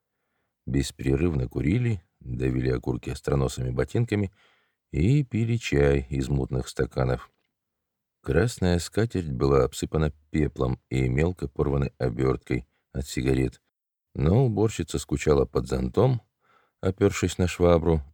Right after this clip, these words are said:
и к ним не подходила. Черная кошка дремала под стулом уборщицы и, щурясь, смотрела, как на асфальте пузырятся тяжелые дождевые капли. Со смехом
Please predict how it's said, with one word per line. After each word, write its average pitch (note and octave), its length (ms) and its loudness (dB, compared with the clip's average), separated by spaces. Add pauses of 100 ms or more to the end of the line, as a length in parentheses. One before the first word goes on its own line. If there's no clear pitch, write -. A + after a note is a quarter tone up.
(120)
и G#2+ 320 2
к - 80 -20
ним D#2+ 220 2
не E2 80 0
подходила. B1 760 -2 (1000)
Черная B2+ 580 2
кошка F2+ 480 0
дремала D2+ 400 2
под - 260 -2
стулом C2+ 440 0
уборщицы F2+ 600 -2 (120)
и, C#3 220 0
щурясь, G#2+ 460 -2
смотрела, E2 560 -2
как - 260 -6
на C#2+ 120 -2
асфальте A#2 560 -2 (440)
пузырятся D2 520 0
тяжелые F2 560 0
дождевые C#2 480 0
капли. A#1+ 500 -2 (960)
Со C#2 240 0
смехом C#3+ 600 2